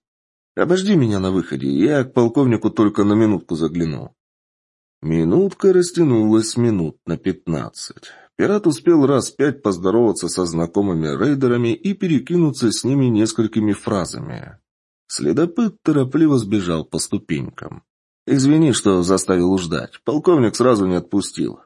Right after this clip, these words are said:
Пошли мне в ту же сторону». «Я что у тебя хотел спросить?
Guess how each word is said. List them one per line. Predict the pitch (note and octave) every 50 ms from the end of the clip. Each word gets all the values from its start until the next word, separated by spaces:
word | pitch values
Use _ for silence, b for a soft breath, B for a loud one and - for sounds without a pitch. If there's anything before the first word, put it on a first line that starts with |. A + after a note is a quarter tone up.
| _ _
Пошли | - - - - - D#3+ D3 A#2
мне | F2 E2+ F2+ F#2 F2 E2 D2
в | -
ту | - A2 G2+
же | E2+ E2
сторону». | D2+ - - G2 F2+ D2+ C#2 C2 A#1+ G1+ - - - _ _ _ _ _ _ _ _ _ _ _ _
«Я | - - A#2+ D#3 F3+ F3 D#3
что | C3 - - E3+ E3+
у | D#3 C3
тебя | B2+ C3+ C3+ C#3+ C#3
хотел | B2 A#2+ A#2+ - B2 A#2+ A2
спросить? | - - - A#2 A#2 G#2+ - - - E2 C#2+ - -